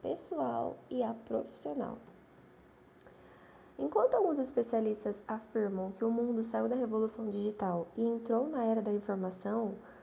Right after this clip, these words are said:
outros acreditam que a revolução digital está apenas começando. O aumento por trás disso é que esses avanços digitais estão mudando drasticamente o ser-, o setor industrial,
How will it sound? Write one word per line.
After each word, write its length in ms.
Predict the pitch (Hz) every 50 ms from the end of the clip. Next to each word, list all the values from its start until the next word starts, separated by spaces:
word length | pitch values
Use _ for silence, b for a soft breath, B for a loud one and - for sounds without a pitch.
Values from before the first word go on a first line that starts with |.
| B B B B B
outros 800 | - - - 359 403 415 - - 233 214 196 190 - - - -
acreditam 520 | - 233 - 269 269 262 269 262 269 262 269
que 80 | -
a 40 | 254
revolução 600 | 254 254 247 254 247 240 247 254 - 254 254 269
digital 440 | 262 - 269 254 - 247 226 226 226
está 260 | 240 233 - 262 247
apenas 460 | 254 254 - - 233 226 233 233 233
começando. 840 | - - 254 247 254 330 415 - - 240 190 175 170 165 175 170 170 - - - - - - - - B B B B B B B B B -
O 80 | - 233
aumento 640 | 240 254 240 233 233 240 262 - 415 202 - 262 226
por 180 | 226 - 214 208
trás 340 | - 214 202 208 202 196
disso 340 | 196 202 233 - 208 - -
é 80 | 220 208
que 140 | 214 - 214
esses 220 | 208 - 202 202
avanços 440 | 202 202 208 214 247 247 254 240 214
digitais 600 | 226 220 196 202 - 208 208 226 226 214 214 - - -
estão 340 | 233 226 226 - - 214 214
mudando 920 | 214 226 277 370 381 294 220 208 202 196 190 185 190 190 190 190 226 254
drasticamente 1200 | 269 214 202 190 190 220 285 - - - 339 302 - 254 247 226 208 208 220 254 269 - - -
o 100 | 269 269
ser-, 300 | 269 - - 254 254 269 - - - -
o 80 | 226 226
setor 320 | 226 247 226 - 233 226
industrial, 640 | 240 240 247 254 247 - - 339 262 202 185 190